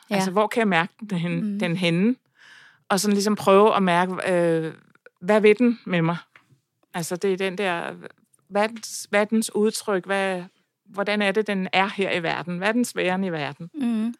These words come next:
Speaker 1: Når du så skal forberede dig til at gå ind til en forestilling, læser du, du får sikkert en masse pres-, pressemateriale. Læser du meget af det, eller hvordan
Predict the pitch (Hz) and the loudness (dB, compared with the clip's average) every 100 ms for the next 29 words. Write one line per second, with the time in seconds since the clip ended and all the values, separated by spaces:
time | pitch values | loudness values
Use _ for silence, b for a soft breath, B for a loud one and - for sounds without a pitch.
0 | B B B 220 233 277 277 311 - 240 | B B B -4 0 0 -2 -4 -2 0
1 | 269 302 277 220 214 - 226 254 226 220 | 0 0 -2 -2 -4 -6 -6 -4 -6 -6
2 | 226 - 214 220 214 247 254 302 277 233 | -6 -6 -4 -4 -2 -2 -2 -4 -6 -8
3 | 233 254 254 - 247 233 196 196 226 - | -4 0 0 -2 -4 -2 -2 -2 -4 -4
4 | 190 190 - 180 175 220 160 220 190 185 | -4 -6 -6 -6 -4 -4 -6 -8 -10 -10
5 | 190 B B B _ _ 311 214 277 302 | -12 B B B _ _ -4 2 2 2
6 | 294 254 233 254 254 247 220 208 214 226 | 0 2 2 0 0 0 0 -2 -2 -2
7 | 247 220 | -4 -8